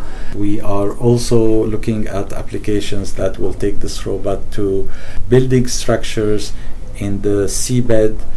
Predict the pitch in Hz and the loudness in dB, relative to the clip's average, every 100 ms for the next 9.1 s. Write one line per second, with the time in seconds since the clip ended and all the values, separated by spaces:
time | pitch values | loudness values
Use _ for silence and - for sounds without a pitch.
0 | - - - 85 - 131 143 101 - - | -2 -6 -4 -4 2 4 6 4 2 2
1 | - 101 98 107 101 107 101 107 110 107 | 2 2 2 2 2 2 2 2 2 2
2 | 98 98 - - - 101 104 - 113 120 | 2 2 0 0 -2 0 0 0 0 0
3 | 110 135 127 151 131 - 117 - 113 113 | 0 0 2 2 2 2 0 0 0 2
4 | 104 101 - 107 104 107 - - - - | 2 4 4 4 2 2 0 0 0 0
5 | - - 95 - 123 101 110 - - - | 0 2 0 2 2 0 0 -2 -4 -4
6 | - 104 101 - 92 90 98 101 95 78 | -2 0 -2 -2 0 0 0 -2 -2 -4
7 | - - - - - - 101 104 98 - | -4 -4 -4 -4 -4 -2 -2 0 -2 -2
8 | 104 110 110 104 110 107 104 95 - 104 | -2 -2 -2 -2 -2 0 0 -2 -4 -4
9 | - | -4